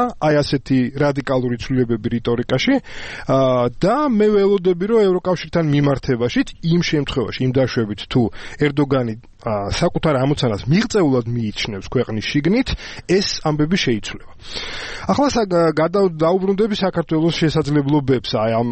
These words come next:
სივრცეში. როგორც, ა, ვახსენე პირველ ნაწილში, ა,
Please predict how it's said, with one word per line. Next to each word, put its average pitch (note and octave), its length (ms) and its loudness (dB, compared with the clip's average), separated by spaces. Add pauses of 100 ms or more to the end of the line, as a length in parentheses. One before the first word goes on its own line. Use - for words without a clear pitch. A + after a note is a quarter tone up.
(160)
სივრცეში. D#3 720 0 (1040)
როგორც, F3 400 2 (160)
ა, C#3 140 -2 (120)
ვახსენე C3+ 560 2
პირველ D3+ 240 2
ნაწილში, D3+ 520 0 (240)
ა, A2 360 -2